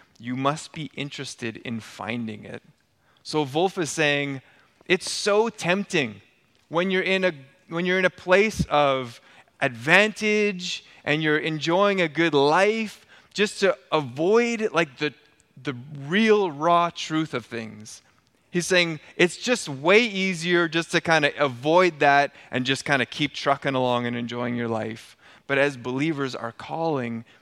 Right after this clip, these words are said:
is to search for the truth and to find it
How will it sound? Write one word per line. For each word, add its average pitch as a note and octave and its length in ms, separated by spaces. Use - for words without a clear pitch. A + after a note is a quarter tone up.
is B2+ 280
to A2+ 100
search A#2 340
for - 140
the - 120
truth - 540
and A2 120
to A2+ 80
find C#3 420
it A2+ 140